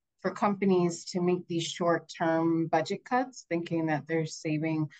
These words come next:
money on the front end and not thinking about what happens long-term when you literally chip away at the heart of your company. Because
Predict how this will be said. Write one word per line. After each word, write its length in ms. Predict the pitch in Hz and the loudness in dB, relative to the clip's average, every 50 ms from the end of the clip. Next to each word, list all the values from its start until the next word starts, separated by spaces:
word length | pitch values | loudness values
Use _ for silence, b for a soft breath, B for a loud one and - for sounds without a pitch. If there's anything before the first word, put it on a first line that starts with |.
| B B _ - | B B _ 2
money 220 | 208 208 202 180 | 2 4 4 4
on 100 | 165 160 | 2 2
the 100 | 160 156 - - | -2 -4 -4 0
front 260 | 277 285 277 269 - | 0 0 0 0 -2
end 360 | 180 160 156 151 151 156 156 - _ _ _ _ - | -2 -2 -2 -2 -4 -4 -6 -10 _ _ _ _ -6
and 120 | 180 185 185 | -4 -2 0
not 240 | 185 185 185 185 - - | 0 0 -2 -2 -4 -4
thinking 320 | 190 180 175 175 170 165 | -4 -2 -2 0 0 0
about 460 | 160 151 160 156 151 151 147 147 147 _ _ _ _ _ _ _ _ _ _ _ _ _ - | 0 0 2 2 2 2 0 -2 -6 _ _ _ _ _ _ _ _ _ _ _ _ _ -2
what 180 | 185 180 175 - | 0 0 0 0
happens 640 | - - 165 165 165 202 214 233 254 262 254 - 180 | -2 -4 -4 -2 0 2 4 6 6 6 4 4 4
long-term 840 | 175 165 156 156 160 156 - - 165 160 160 185 220 269 302 320 - _ b b b _ _ _ - | 4 4 4 4 2 0 0 0 2 2 4 4 4 4 2 2 0 _ b b b _ _ _ 0
when 180 | 180 185 185 | 2 4 6
you 220 | 180 180 175 175 170 | 6 6 4 4 4
literally 640 | 170 170 180 190 185 185 190 190 190 190 190 185 | 4 4 4 4 4 4 2 2 2 0 0 -2
chip 260 | 185 - - 190 185 | -4 -6 -8 -6 -4
away 440 | 185 165 165 160 165 160 160 160 - | -2 0 2 4 4 4 4 2 0
at 80 | 147 - - | -2 -6 -10
the 60 | 151 | -10
heart 440 | 143 - - - 156 170 185 - - - - _ - | -10 -4 0 0 0 0 0 -4 -12 -20 -18 _ -4
of 380 | 165 160 156 156 156 160 156 - - | -2 2 2 2 0 -2 -6 -10 -6
your 180 | 165 160 151 151 | -4 -4 -4 -2
company. 600 | - 170 170 170 170 240 240 269 285 294 302 285 | -2 -2 -2 -2 0 2 4 6 6 6 4 4
Because 500 | - 190 - 185 175 165 156 151 - - | 0 -2 0 2 4 4 4 0 -4 -8